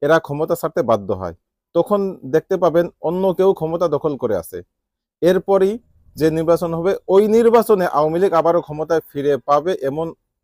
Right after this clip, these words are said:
আশা দৃঢ়ভাবে তৈরি হচ্ছে। তার মানে, অলীক স্বপ্ন তারা দেখে যাচ্ছে। যুবলীগের এক কেন্দ্রীয় নেতা এই প্রতিবেদককে বলেন, "মুক্তিযোদ্ধা লাঞ্ছিত, হিন্দুদের উপরে হামলা,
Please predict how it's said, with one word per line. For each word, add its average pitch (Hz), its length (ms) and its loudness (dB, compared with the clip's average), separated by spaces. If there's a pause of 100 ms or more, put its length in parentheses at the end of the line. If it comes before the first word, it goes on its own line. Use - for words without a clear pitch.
(140)
আশা 170 300 0
দৃঢ়ভাবে 156 560 -2
তৈরি 131 280 -4
হচ্ছে। 107 420 -8 (680)
তার 139 160 -4
মানে, 165 160 -6
অলীক 170 340 -4
স্বপ্ন 160 280 -10
তারা 139 220 0
দেখে 120 280 -6
যাচ্ছে। 95 340 -6 (1400)
যুবলীগের 196 480 2
এক 208 200 0
কেন্দ্রীয় 196 320 4
নেতা 135 280 2
এই 151 180 0
প্রতিবেদককে 160 680 -4
বলেন, 113 360 -2 (420)
"মুক্তিযোদ্ধা 170 600 -2
লাঞ্ছিত, 160 440 0 (440)
হিন্দুদের 160 400 -2
উপরে 160 260 2
হামলা, 160 480 0